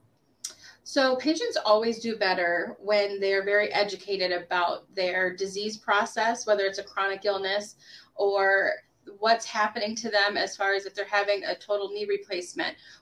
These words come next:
kind of what to expect. So knowing what to expect and what that journey is gonna look like from, you know, maybe very limited mobility to the rehab and the work that it's gonna take on their behalf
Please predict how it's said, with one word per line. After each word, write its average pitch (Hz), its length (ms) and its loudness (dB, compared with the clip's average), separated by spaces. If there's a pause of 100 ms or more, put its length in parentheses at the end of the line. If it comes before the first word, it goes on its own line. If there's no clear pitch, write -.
kind 294 200 4
of 285 100 6
what - 180 4
to 233 140 -6
expect. - 500 2
So 202 300 4 (280)
knowing 262 480 8
what 226 200 6
to 240 140 -2
expect 214 720 2
and 196 400 -2 (680)
what 214 260 2 (180)
that 196 260 4 (120)
journey 214 320 0
is 208 100 -6
gonna 190 220 2
look 196 280 2
like 190 360 2 (220)
from, 196 460 0
you 214 120 -8
know, 190 180 0
maybe 196 380 2
very 196 400 4
limited 220 640 2
mobility 190 760 0 (260)
to 185 380 0 (200)
the 202 140 0
rehab 202 580 4
and 190 100 -2
the 185 80 -2
work 208 260 0
that 208 100 -2
it's 202 120 -2
gonna 180 200 -2
take 202 260 -4
on 185 140 0
their 185 160 -2
behalf 277 500 -2